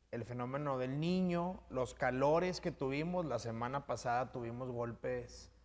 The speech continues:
de calor por las altas temperaturas, todo eso ha generado un pronóstico donde hay muy alta probabilidad de huracanes.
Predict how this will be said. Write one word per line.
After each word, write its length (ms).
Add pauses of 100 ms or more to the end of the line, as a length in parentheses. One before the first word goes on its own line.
(220)
de 220
calor 580
por 160
las 180
altas 300
temperaturas, 840 (400)
todo 240
eso 180
ha 40
generado 480
un 120
pronóstico 960
donde 320
hay 120
muy 400
alta 340
probabilidad 680
de 80
huracanes. 680